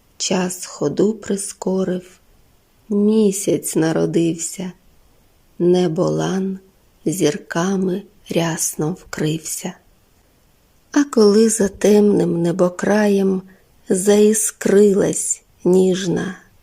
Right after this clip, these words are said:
зоряниця, в лісі сплячим хутко прибиралась клопотлива вправна сніговиця.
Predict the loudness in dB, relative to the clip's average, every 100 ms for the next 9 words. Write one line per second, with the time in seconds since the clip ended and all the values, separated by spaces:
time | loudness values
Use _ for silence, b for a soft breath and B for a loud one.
0 | -8 -6 0 2 2 0 0 -2 0 -2
1 | -4 -10 -10 -10 _ _ _ _ _ _
2 | _ _ _ _ _ 2 4 6 4 0
3 | -4 -4 -2 0 0 -4 -6 -6 -8 -4
4 | -2 -2 -2 -4 -2 -2 0 2 2 0
5 | 0 -4 -6 -14 B B B -4 -2 0
6 | -2 -2 0 0 2 -2 -4 -4 -2 0
7 | 0 0 -2 -6 B -10 -2 0 0 0
8 | 2 0 0 -4 -12 -12